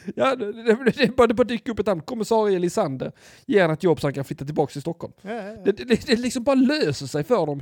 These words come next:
Speaker 1: hela tiden.
Speaker 2: Ja.
Speaker 1: Jag fattar liksom
Speaker 2: Räkmacka, riktigt så. Han har en på varje fot. De bara
Speaker 1: Han ja, han åker skridskor på
Speaker 2: Ja.
Speaker 1: räkmackor genom livet.
Speaker 2: Ja.
Speaker 1: Och, äh, vet, han har inte skrivit en låt hittills.
Speaker 2: Ja, det är helt sjukt. Hur gammal var han nu?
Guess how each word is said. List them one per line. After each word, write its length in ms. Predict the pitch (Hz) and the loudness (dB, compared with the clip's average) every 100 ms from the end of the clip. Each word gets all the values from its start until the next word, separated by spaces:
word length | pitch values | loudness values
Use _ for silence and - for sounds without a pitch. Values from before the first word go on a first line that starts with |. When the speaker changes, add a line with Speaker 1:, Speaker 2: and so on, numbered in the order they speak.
| - | -10
Speaker 1:
hela 360 | 294 320 254 226 | -4 0 2 0
tiden. 400 | - 175 127 - 180 | -2 -4 -6 -10 -12
Speaker 2:
Ja. 220 | 214 190 160 - | -8 -6 -8 -6
Speaker 1:
Jag 140 | 143 | -4
fattar 260 | - - 226 | -2 -2 0
liksom 200 | 170 208 | 2 0
Speaker 2:
Räkmacka, 680 | 175 170 139 120 - 139 | -2 -8 -8 -10 -12 -10
riktigt 360 | 151 196 180 160 | -6 -6 -6 -10
så. 100 | 190 | -6
Han 300 | 139 143 160 | -4 -2 -2
har 120 | 180 196 | -2 -2
en 180 | 165 | -4
på 60 | 156 | -2
varje 180 | 180 170 | -4 -4
fot. 300 | - 170 131 | -6 -12 -10
De 120 | 160 | -10
bara 260 | 170 165 143 - - - - - _ _ - | -6 -8 -8 -16 -18 -20 -20 -20 _ _ -10
Speaker 1:
Han 300 | 131 160 165 175 | -4 -4 0 0
ja, 160 | 160 175 | 4 4
han 140 | 170 | 4
åker 180 | 170 160 | 0 -2
skridskor 640 | 143 - 247 202 - - 131 | -6 -6 -4 -4 -6 -12 -4
på 120 | 202 | 2
Speaker 2:
Ja. 80 | 208 | 4
Speaker 1:
räkmackor 560 | 180 - 165 139 135 | 4 2 -2 0 -4
genom 560 | 131 127 226 127 123 147 | -4 -2 -2 -2 -4 -2
livet. 340 | 196 113 107 | -4 -4 -6
Speaker 2:
Ja. 280 | 208 226 190 127 - - | -2 0 -2 -4 -14 -6
Speaker 1:
Och, 160 | 202 | -6
äh, 200 | 120 160 | -4 -2
vet, 120 | 214 208 | 0 2
han 80 | |
har 60 | 214 | 0
inte 140 | 247 | -2
skrivit 260 | 220 262 214 | -6 -6 -2
en 140 | 202 | 0
låt 340 | 233 320 120 131 | 2 0 0 -4
hittills. 480 | 117 113 107 110 _ - - | -8 -10 -12 -14 _ -20 -12
Speaker 2:
Ja, 80 | 196 | -2
det 80 | |
är 20 | 196 | -2
helt 120 | - | -2
sjukt. 320 | 254 160 - | -8 -8 -10
Hur 80 | 185 | -6
gammal 220 | 196 196 | -4 -2
var 80 | 202 | -4
han 100 | 196 | -6
nu? 160 | 170 | -8